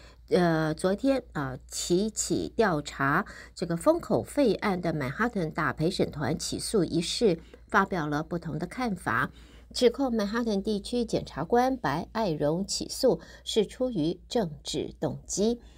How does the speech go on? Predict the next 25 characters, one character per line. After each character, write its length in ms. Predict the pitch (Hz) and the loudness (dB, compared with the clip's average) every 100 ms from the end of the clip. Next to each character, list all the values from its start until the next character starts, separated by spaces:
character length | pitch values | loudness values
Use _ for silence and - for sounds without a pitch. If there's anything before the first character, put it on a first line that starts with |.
| - - - - | -20 -20 -20 -16
虽 200 | - 277 | 6 6
然 240 | 247 202 226 | 6 2 0
没 160 | 202 | 0
有 120 | 214 | 0
点 220 | 220 175 160 | 0 0 0
名 180 | 160 | -4
川 300 | 170 220 196 | -4 -4 -4
普 220 | 208 156 - | -2 -2 -2
或 160 | 175 | -2
者 80 | 147 | -4
白 240 | 139 131 185 | -4 -6 -4
爱 160 | 226 185 | -2 0
荣， 380 | 156 143 170 226 - - | 4 4 4 0 -12 -8
佛 140 | - 196 | 2 4
州 180 | 233 226 | 4 2
州 240 | 269 285 | 2 2
长 320 | 277 165 151 | 2 0 0
德 160 | 156 160 | -2 -2
桑 240 | 165 185 | -2 -4
提 220 | 196 160 | -2 0
斯 380 | 180 - 240 269 | 0 -2 0 0
则 160 | 247 165 | 0 -4
写 260 | - - - | 0 -4 0
道： 300 | 202 165 151 | 2 4 2
“呢， 180 | 143 | -2